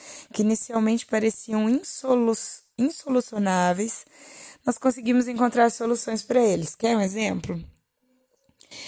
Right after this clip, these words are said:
Uma paciente disse pra mim: "Débora, eu tenho duas crianças pequenas que precisam de constante supervisão. Qual a solução que encontramos junto? Faça atividade física no centro esportivo, que também disponibiliza espaço pra criança.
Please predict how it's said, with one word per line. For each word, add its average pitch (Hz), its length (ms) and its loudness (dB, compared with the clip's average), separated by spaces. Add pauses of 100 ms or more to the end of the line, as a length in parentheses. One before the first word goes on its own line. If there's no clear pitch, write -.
(380)
Uma 196 100 2
paciente 214 500 0
disse - 160 0
pra 214 180 2
mim: 185 340 -2
"Débora, 202 320 2
eu 196 40 0
tenho 208 200 -4
duas 202 300 2
crianças 233 320 0
pequenas 208 440 0
que 214 80 -6
precisam 208 440 -4
de 190 220 -2
constante 220 960 0
supervisão. 196 760 -2 (580)
Qual 262 200 2
a - 20 2
solução 285 500 0
que 226 120 -2
encontramos 208 560 0
junto? 175 420 -6 (440)
Faça - 280 0
atividade 240 600 2
física 247 340 0
no 247 100 2
centro 240 260 2
esportivo, 214 680 0
que 254 120 -4
também 247 360 4
disponibiliza 233 800 0
espaço 233 380 0
pra 247 160 -2
criança. 254 680 2